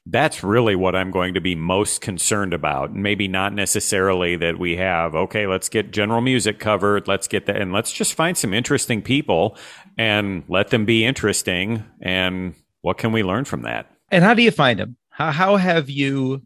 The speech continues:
Speaker 2: been able to do that?
Speaker 1: Well, some listeners' suggestions have been helpful. Oftentimes, I'm starting from a standpoint of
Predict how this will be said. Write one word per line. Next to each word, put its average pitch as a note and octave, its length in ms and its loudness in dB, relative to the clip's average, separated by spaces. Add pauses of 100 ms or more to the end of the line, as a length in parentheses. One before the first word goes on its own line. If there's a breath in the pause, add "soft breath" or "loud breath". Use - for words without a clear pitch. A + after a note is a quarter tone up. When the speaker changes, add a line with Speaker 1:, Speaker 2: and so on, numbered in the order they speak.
(160)
Speaker 2:
been C3 100 2
able A#2+ 200 0
to G#2 100 -4
do G#2 160 -4
that? G2 240 -8 (100)
Speaker 1:
Well, G#3 200 4
some A3+ 180 0
listeners' E3+ 500 2
suggestions A#2+ 800 0
have A2+ 180 -4
been A#2+ 140 0
helpful. A2 880 2
Oftentimes, D#3 760 2
I'm A#2+ 220 0
starting G#2 1000 0 (120)
from G2+ 640 0
a G#2 100 -2
standpoint G2 920 -2 (100)
of F2 640 -2